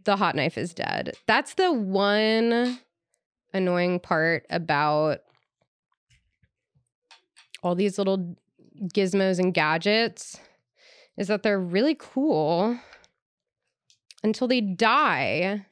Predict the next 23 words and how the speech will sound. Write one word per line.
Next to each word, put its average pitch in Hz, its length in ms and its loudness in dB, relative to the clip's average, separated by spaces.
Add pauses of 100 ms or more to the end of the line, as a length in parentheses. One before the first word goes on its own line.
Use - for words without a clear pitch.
(140)
And 202 80 -2
I'm 208 140 2
so, 208 600 0
I'm 240 440 0
literally 254 580 2
earlier 208 360 0
today, 165 640 0 (480)
we 190 80 -2
were 185 80 0
discussing 165 640 -4
how 160 540 -2 (380)
I'm 180 320 -4
always 175 320 -2
the 151 120 -6
friend 104 260 -10
that 110 140 -10
has 175 540 -8 (760)
a 208 80 -2
dead 180 320 -2
phone, - 680 -10 (1040)
which - 140 -20
is - 140 -16
true. - 500 -12